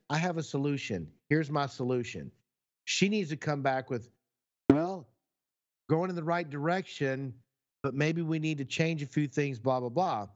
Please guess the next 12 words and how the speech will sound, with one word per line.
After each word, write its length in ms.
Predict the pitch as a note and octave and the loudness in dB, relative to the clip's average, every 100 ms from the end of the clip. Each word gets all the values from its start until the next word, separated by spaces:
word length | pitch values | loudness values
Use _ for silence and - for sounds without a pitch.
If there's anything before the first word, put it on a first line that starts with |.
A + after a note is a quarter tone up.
| _ _ _ - | _ _ _ -2
And 120 | C#3+ | 0
then 80 | C#3+ | 0
I'll 100 | C3 | 0
go, 220 | B2+ A2+ | -2 2
"Okay, 340 | D#3+ E3 D#3 D#3+ | 0 2 2 2
well, 120 | C3+ | 2
that's 240 | C3+ D3+ | 0 0
acceptable." 460 | E3 - D#3 C3+ C#3+ | -4 0 0 0 -6
It, 140 | C3+ A#2 _ _ _ - | -6 -10 _ _ _ 2
that's 320 | C#3 D3 - | 2 0 -8
called 380 | - C3 C3 - | 0 2 2 0
communication. 1080 | E3 D3 G#2 C3+ - A3+ A#3 - B2 E2+ | -2 0 0 -2 2 4 4 0 -2 -2